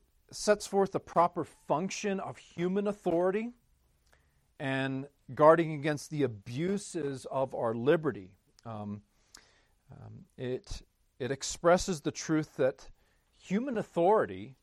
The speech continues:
whether it be civil, you know, whether it be our, our government, or ecclesiastical, whether it be the leadership in the church, that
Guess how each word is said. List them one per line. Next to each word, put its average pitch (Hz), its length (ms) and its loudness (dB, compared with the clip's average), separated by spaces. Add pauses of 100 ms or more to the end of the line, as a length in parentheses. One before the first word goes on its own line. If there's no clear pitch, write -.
(600)
whether 151 480 0
it 139 160 -2
be 139 200 -6
civil, 180 600 0 (180)
you 127 80 -14
know, 123 80 -12
whether 131 220 -2
it 139 100 -6
be 139 140 -2
our, 127 280 0
our 123 120 -6
government, 151 680 -2 (760)
or 135 200 4
ecclesiastical, 165 1200 0
whether 147 180 0
it 156 80 -8
be 139 140 -6
the 131 100 -6
leadership 139 720 -4
in 135 180 -8
the 117 80 -10
church, - 800 -4 (600)
that 143 480 -2